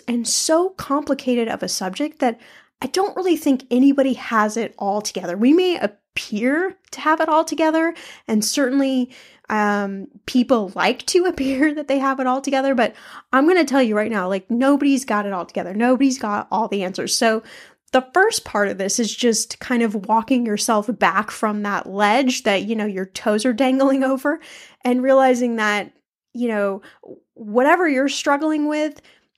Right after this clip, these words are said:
your girlfriend might be struggling with the same thing, or might have struggled with it in the past,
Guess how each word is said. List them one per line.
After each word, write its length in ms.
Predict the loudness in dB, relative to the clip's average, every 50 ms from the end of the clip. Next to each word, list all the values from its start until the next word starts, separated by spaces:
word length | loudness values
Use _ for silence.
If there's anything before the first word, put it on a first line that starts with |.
| _ _ _ _ -20
your 440 | -16 -8 -2 2 4 4 4 4 4
girlfriend 600 | 4 2 2 2 2 0 -2 -2 -2 -2 -2 -2
might 220 | -2 -2 -2 -2
be 60 | -6 -6
struggling 440 | -2 -2 0 2 2 2 2 0
with 120 | -2 -2 -2
the 60 | -2
same 280 | -2 -2 -2 -2 -2 -4
thing, 420 | -6 -4 -2 0 2 2 2 0 0 -2
or 180 | 0 2 2 2
might 240 | 2 2 0 2 2
have 140 | 2 0 0
struggled 420 | -2 -2 -4 -2 -2 -2 -2 -2
with 220 | -2 -4 -2 -2
it 140 | -2 -2 -2
in 120 | -4 -8 -10
the 80 | -10
past, 640 | -10 -10 -10 -8 -4 0 0 2 2 0 -6 -6